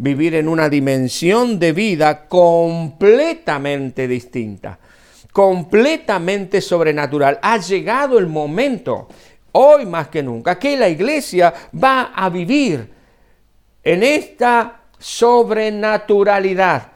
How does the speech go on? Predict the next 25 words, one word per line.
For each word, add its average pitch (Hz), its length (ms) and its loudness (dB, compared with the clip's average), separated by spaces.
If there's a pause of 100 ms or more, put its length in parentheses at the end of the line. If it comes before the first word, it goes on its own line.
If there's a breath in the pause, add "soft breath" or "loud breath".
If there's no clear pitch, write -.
(240 soft breath)
donde 156 360 0
Dios 294 640 2
se - 200 -6
manifiesta 165 1120 -4
con 170 320 -4
poder 185 460 0 (240 loud breath)
más 208 480 -6
que 175 340 0 (220 loud breath)
abundante 170 880 2
a 147 140 0
favor 156 380 2
de 139 120 -2
sus 127 240 -6
hijos. 117 360 -2 (360 loud breath)
El 202 220 4
mensaje 202 920 -2
y 185 100 2
el 175 120 0
poder 202 340 2
del 202 120 2
Señor 202 480 -2
eran 277 480 2
absolutamente 202 1700 -2
lo 175 200 -4
mismo. 151 1040 -6